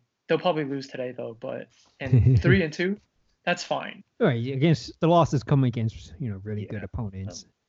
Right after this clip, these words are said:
Speaker 1: Yeah.
Speaker 2: On the
Speaker 1: And
Speaker 2: road.
Speaker 1: it's also, it just, it's just bad luck for them because they've been, they lost the, they've,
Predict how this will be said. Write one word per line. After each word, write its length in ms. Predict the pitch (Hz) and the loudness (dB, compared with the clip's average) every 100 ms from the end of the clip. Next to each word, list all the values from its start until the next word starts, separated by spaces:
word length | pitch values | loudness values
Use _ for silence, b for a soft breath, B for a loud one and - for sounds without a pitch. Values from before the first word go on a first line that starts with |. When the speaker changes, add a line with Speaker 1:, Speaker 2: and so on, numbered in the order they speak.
| _ | _
Speaker 1:
Yeah. 220 | - 143 - - | -18 -18 -16 -6
Speaker 2:
On 140 | 131 | -2
the 60 | 147 | 0
Speaker 1:
And 120 | 190 | 2
Speaker 2:
road. 80 | 208 | 0
Speaker 1:
it's 140 | 202 | 2
also, 600 | 202 190 - 185 165 - - - _ _ - | 4 4 0 -4 -2 -6 -12 -20 _ _ -20
it 300 | - - 196 | -6 -2 2
just, 300 | 240 247 - | 0 0 -8
it's 160 | 196 196 | -8 -6
just 220 | 247 131 | -6 -2
bad 240 | 170 151 | 0 0
luck 180 | 147 175 | -2 -4
for 80 | 151 | -8
them 160 | 139 127 | -10 -10
because 300 | 143 160 147 | -4 -4 -2
they've 160 | 185 | -2
been, 240 | 190 156 147 | -4 -6 -8
they 140 | 160 160 | -6 -4
lost 360 | 160 170 151 | -2 -4 -6
the, 160 | - 143 _ | -10 -12 _
they've, 200 | 151 135 | -6 -6